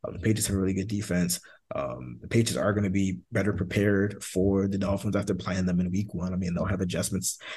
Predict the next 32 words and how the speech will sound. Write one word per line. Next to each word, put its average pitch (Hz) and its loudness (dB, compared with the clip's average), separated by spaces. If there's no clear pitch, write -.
that 101 -4
they 85 2
have 98 0
made. 90 2
Um, 76 -8
and 123 4
even 190 8
the 180 8
Packers, 175 8
I - -2
think 135 0
that 110 2
that's 117 4
a - -2
game 101 0
that 98 0
could 90 -2
give 107 2
them 104 4
a 95 2
bit 95 2
of 90 -2
trouble, 98 0
just 90 -2
given 95 0
that 90 2
it's - -4
Aaron 90 0
Rodgers. 85 -2
I 82 -6
mean, 80 -6
you, 98 0